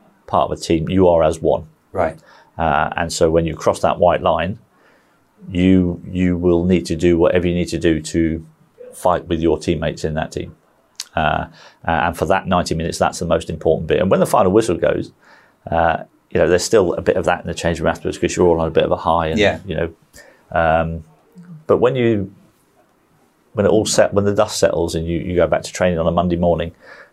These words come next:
Speaker 1: uh, and everything's calmed down, um, you still get guys in the change room that, that don't really like each other, don't
Speaker 2: Right.
Speaker 1: speak to each other that much, but they don't,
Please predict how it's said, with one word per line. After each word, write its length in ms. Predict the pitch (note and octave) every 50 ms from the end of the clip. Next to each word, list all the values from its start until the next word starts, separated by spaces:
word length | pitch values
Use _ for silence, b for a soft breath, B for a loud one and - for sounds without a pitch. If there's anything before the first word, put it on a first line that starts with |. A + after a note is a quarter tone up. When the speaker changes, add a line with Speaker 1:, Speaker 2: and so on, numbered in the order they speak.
| _ -
Speaker 1:
uh, 200 | - E2 E2 -
and 100 | - F2+
everything's 300 | F2 E2 E2+ E2 D#2 -
calmed 340 | - - G2 F2+ E2 D#2 D#2
down, 320 | D#2+ E2+ D#2+ D#2+ F2 - - - _ _ _ -
um, 460 | - F#2 F2+ F2+ F2 F2+ F#2+ G2 - - _ -
you 80 | -
still 180 | - - - F#2
get 160 | D2+ - -
guys 240 | - C#2 C#2+ D#2 E2
in 60 | E2
the 60 | D#2+
change 260 | D#2 - D2+ D#2 D#2
room 140 | D#2+ D#2 D#2
that, 160 | D#2 - - - _ _
that 160 | - - - - - - - - - - _ _ _ - - - _ -
don't 140 | A2 E2+ -
really 140 | D#2+ F2 D#2+
like 240 | D#2+ E2+ F2 E2+ -
each 160 | - - -
other, 180 | F2 F#2 G#2+ G#2+
don't 120 | - -
Speaker 2:
Right. 160 | A2 A#2+ A#2+
Speaker 1:
speak 220 | - - F#2+ - -
to 120 | - -
each 120 | - - G2+
other 220 | F#2+ F#2 G2 G2
that 160 | F2 D2 F2+
much, 280 | F#2 A#2 B2+ - - B B B B B B B
but 100 | - -
they 120 | - D3 D3+
don't, 280 | D#3 D3 B2 - -